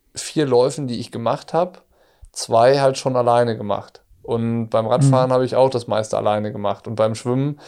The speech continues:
Speaker 1: bin ich auch einmal alleine ins Schwimmbad gefahren. Und, äh, tatsächlich ist es so, ähm, ich finde das halt cool, mit den Leuten hier zu sein, weil ich die alle, alle super nett finde und, und so.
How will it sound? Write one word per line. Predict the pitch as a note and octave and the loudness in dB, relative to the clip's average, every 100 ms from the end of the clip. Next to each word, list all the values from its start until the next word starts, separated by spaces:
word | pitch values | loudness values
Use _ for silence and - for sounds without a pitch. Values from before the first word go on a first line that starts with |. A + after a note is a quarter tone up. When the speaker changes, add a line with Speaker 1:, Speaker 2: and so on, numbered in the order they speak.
| - - _ _ _ - | -20 -20 _ _ _ -2
Speaker 1:
bin | B2 | 2
ich | C#3 | 4
auch | C#3 | 4
einmal | A#2+ A#2 | 2 4
alleine | A2+ A2+ | 4 2
ins | A2 | -2
Schwimmbad | - A#2 A2 | -2 0 0
gefahren. | - - A2 G#2 G#2 - | -2 -2 0 0 -4 -6
Und, | A#2 A#2 A2+ A2 - | -4 -2 -2 -6 -8
äh, | - A2 A2+ A#2 A2 - - - | -4 0 2 2 -2 -8 -14 -8
tatsächlich | - A#2 C3+ C3+ D3 C3+ | -6 -2 -2 -2 -6 -4
ist | B2+ | -6
es | B2+ A#2+ | -6 -4
so, | B2+ B2+ C3+ C3+ - - _ _ _ _ | -2 2 2 0 -8 -20 _ _ _ _
ähm, | - A#2 A#2 A2+ A2 _ _ _ _ _ _ _ _ _ _ _ _ - | -2 0 0 -4 -8 _ _ _ _ _ _ _ _ _ _ _ _ 0
ich | C#3 C3+ - | 0 0 -4
finde | B2+ | 0
das | B2+ | 2
halt | C3 A#2+ - | 2 0 -2
cool, | F#3+ | 0
mit | D3 | 0
den | A#2+ | 2
Leuten | C3+ E3+ | 2 2
hier | D#3+ | -4
zu | D3+ | -2
sein, | B2+ | 0
weil | A#2 | 0
ich | |
die | - | 0
alle, | B2 A#2+ - - _ _ _ _ | -2 -2 -6 -20 _ _ _ _
alle | C3+ C3+ | 0 0
super | B2+ D3+ A#2+ | 0 0 0
nett | C3+ - | 0 -2
finde | - A#2 C#3+ G#3 | -6 -2 -2 -2
und, | - B2 A#2 | -6 -8 -6
und | A#2 A2+ | -8 -6
so. | A#2+ C#3 G3 | -2 0 -2